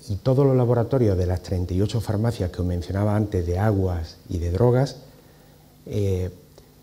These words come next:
han entrado a formar parte, se han acreditado en esos sistemas de calidad para formar parte de esa red. Y esa labor se está liderando desde la Inspección General de Sanidad, desde el Instituto de Toxicología, y hay un contacto muy estrecho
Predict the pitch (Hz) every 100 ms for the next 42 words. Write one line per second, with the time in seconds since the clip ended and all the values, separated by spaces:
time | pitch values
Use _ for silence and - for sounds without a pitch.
0 | - - - - _ - - 120 131 127
1 | 135 127 107 101 101 117 - 127 127 135
2 | 120 117 135 127 117 104 101 101 123 98
3 | 92 95 104 98 - 104 104 95 104 101
4 | 110 143 - - - - - - 101 92
5 | 92 104 117 127 127 120 101 92 90 82
6 | 90 - - - - - - - 113 127
7 | 151 135 135 151 - - - 90 - 117
8 | 123 120 127 135 120 147 - - - -
9 | - - - 101 95 90 90 - 98 113
10 | 113 107 98 98 123 131 156 170 101 90
11 | 87 85 101 95 104 104 101 104 - 110
12 | 120 120 165 160 165 170 104 104 104 107
13 | 104 123 - 95 107 113 113 131 123 -
14 | 147